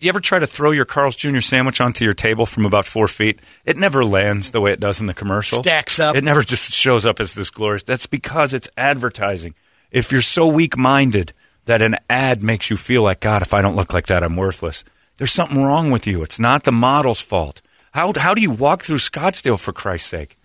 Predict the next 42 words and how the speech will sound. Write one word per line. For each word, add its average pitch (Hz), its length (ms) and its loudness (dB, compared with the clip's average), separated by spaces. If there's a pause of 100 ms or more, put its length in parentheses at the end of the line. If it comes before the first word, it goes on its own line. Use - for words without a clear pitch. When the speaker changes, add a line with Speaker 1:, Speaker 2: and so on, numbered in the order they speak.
(360)
Speaker 1:
How 165 180 -2
do 226 80 0
you 156 80 2
wander 160 340 4
around 139 120 2
Scottsdale? 127 400 0
If 98 100 -4
you're 156 100 0
suicidal 143 640 0
because 113 280 -2
of 95 100 -4
ads, 98 260 -4
how 98 160 -4
do 135 60 -4
you 135 80 -2
wander 104 300 -2
through 98 180 -10
Scottsdale? 85 500 -10
'Cause 80 180 -16 (140)
I 135 180 2
get 123 200 -2
like, 78 160 -4 (160)
"What? 87 260 -4
This 87 240 -8
is, 78 220 -16 (480)
I'm 90 140 -2
intimidated 71 580 -8
here. 78 100 -12
This 101 200 -2
is 92 100 -8
the 95 100 -12
real 87 200 -4
live 78 240 -6
thing." 71 300 -12 (600)
And 101 120 -6
so 131 100 2
I 110 60 4
look, 127 160 2
I 104 180 0
look 127 160 0
for 120 180 2
a, 98 60 2